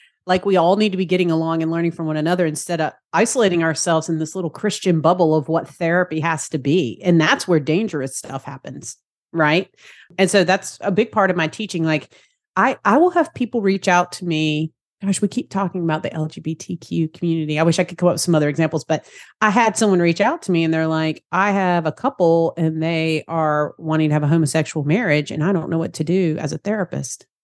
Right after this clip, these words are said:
And that, like, blew my mind. They were like, "I'm a Christian. I can't work with them." I'm like, "Yes, you can. Like, let's talk about this. Let's, let's have this conversation."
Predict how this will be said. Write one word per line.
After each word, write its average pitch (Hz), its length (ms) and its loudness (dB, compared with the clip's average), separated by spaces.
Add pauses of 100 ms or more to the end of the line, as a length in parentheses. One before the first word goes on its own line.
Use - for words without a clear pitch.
(240)
And 190 120 6
that, 202 100 4
like, 214 200 2
blew 190 340 -6
my 190 120 0
mind. 190 340 -2
They 151 60 -6
were 151 80 -6
like, 147 180 -4
"I'm 170 120 0
a 160 40 -6
Christian. 170 320 -6
I 156 60 -4
can't - 240 -10
work 165 180 -4
with 156 140 -10
them." 156 140 -10
I'm 165 80 -8
like, 165 180 -6
"Yes, 202 400 -4
you 160 80 -10
can. 165 460 -2
Like, - 220 0
let's 175 200 2
talk 185 260 0
about 185 260 2
this. 165 200 0
Let's, 170 200 -8 (300)
let's 190 120 -4
have 190 240 -2
this 202 160 2
conversation." 170 640 -2